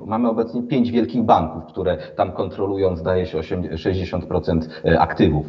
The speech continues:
Rynek mleka to samo. Przechodzimy rynek po rynku i nagle się okazuje, że wszędzie jest oligopol. Nie monopol, że jedna firma ma zdecydowaną większość, ale tych firm są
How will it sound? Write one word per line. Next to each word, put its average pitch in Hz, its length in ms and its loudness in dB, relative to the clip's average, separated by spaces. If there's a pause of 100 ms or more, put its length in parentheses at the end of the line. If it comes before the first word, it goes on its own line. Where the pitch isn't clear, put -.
(140)
Rynek 117 340 4
mleka 131 260 2
to - 120 -2
samo. 82 300 2
Przechodzimy 120 560 -2
rynek 135 340 -2
po 113 100 0
rynku 107 360 -2
i 127 80 -2
nagle 127 240 0
się 131 120 -4
okazuje, 117 420 0
że 147 100 2
wszędzie 110 300 0
jest 123 160 2
oligopol. 120 560 2 (220)
Nie 180 140 4
monopol, 113 440 4
że 95 160 0
jedna 90 220 0
firma 82 320 -4
ma 80 120 -2
zdecydowaną 80 580 -2
większość, 78 420 0
ale 131 160 2
tych 127 180 -2
firm 120 200 0
są 90 260 2